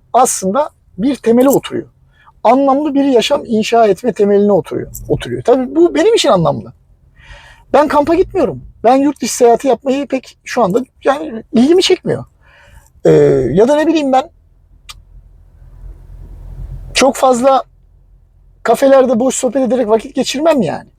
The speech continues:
Ama bu, bununla kendini ödüllendirecek arkadaşlarımız da olabilir. Yarın öbür gün ben de belki kampa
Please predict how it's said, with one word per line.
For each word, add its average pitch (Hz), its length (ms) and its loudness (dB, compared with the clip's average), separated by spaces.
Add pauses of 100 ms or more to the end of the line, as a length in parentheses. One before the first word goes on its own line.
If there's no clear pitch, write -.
(640)
Ama 254 280 2
bu, 359 320 2
bununla 277 580 0
kendini 214 400 0
ödüllendirecek 175 580 0
arkadaşlarımız 127 640 -4
da 120 60 -2
olabilir. 113 400 -6 (600)
Yarın 277 240 4
öbür 233 120 0
gün 294 140 -2
ben 349 140 0
de 320 80 0
belki 226 240 -2
kampa 202 460 0